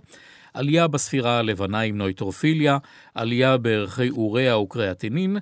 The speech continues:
והפרעה בתפקודי כבד. לא ניתן לאסוף שתן. בחדר המיון מתחילים במתן נוזלים, ולאחר מכן עירוי של כדוריות דם דחוסות. החולה מפתח קוצר נשימה חריף,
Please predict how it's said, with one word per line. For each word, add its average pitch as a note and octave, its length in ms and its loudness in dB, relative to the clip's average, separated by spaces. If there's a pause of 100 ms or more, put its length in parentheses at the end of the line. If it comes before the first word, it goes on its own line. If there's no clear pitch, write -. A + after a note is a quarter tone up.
(320)
והפרעה C#3 680 2
בתפקודי C3 680 0
כבד. G2 340 -4 (580)
לא D#3 220 0
ניתן C3+ 320 0
לאסוף G2+ 400 -4
שתן. - 360 -10 (1080)
בחדר G#3+ 320 2
המיון F#3+ 280 2
מתחילים D#3+ 420 2
במתן C3+ 380 2
נוזלים, A2 460 -2
ולאחר A#2+ 400 2
מכן D#3 300 -2
עירוי C3 340 0
של C#3+ 180 -2
כדוריות A2+ 720 -2
דם A#2+ 340 0
דחוסות. - 800 -6
החולה G2+ 320 -12
מפתח G#2+ 480 -6
קוצר B2+ 360 -6
נשימה A2 420 -6
חריף, B2 480 -2